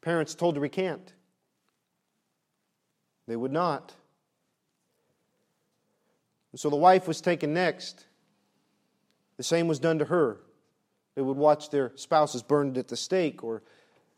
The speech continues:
flayed alive. If you don't know what that is, look it up. Or boiled in oil or many other terrible things.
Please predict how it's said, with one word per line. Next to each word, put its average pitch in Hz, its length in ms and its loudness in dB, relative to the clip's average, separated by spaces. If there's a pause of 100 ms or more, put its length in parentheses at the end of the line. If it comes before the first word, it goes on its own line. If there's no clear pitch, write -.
(580)
flayed 170 320 4
alive. 147 460 4
If 113 100 -14
you 131 60 -6
don't 139 100 -4
know 131 60 -4
what 135 140 -6
that 131 140 0
is, 131 300 -6
look 120 220 -6
it 113 80 -2
up. 104 160 -6 (880)
Or 127 80 -6
boiled 185 460 8
in 160 100 2
oil 165 420 6
or 113 280 -4 (2250)
many 139 280 0
other 120 260 -2 (1160)
terrible 127 340 -2
things. 98 500 -18